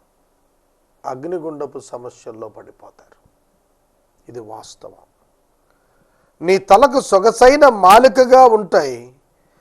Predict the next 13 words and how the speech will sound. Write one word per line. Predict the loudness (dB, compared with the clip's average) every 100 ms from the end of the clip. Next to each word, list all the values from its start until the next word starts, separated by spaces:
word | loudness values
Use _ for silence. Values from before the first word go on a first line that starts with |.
| _ _ _
నీ | -6 -6
కంఠానికి | -2 -4 -2 0 0 0 -6
హారంగా | -8 -4 0 0 0 -8 -12
ఉంటుంది. | -12 -18 _ _ _ _ _ _ _ _ _ _ _ _ _ _ _ _ _ _ _ -8
తల్లిదండ్రుల | -4 0 0 0 0 2
యొక్క | 0 -2
ఉపదేశం | -8 -6 -2 -2 -2 -10
ఎలా | -8 -10
ఉంటుందట? | -12 -16 -20 -16 -16 -16 _ _ _ _ _ _ _ _ _
సొగసైన | -18 -2 0 0 0 2 2 2 2
మాలిక, | 4 4 4 0 -4 -6 -6 -12 _ _ _ _ _ _ _
కంఠానికి | -10 -10 -4 -4 -4 -8 -16
హారం. | -16 -14 -14 -14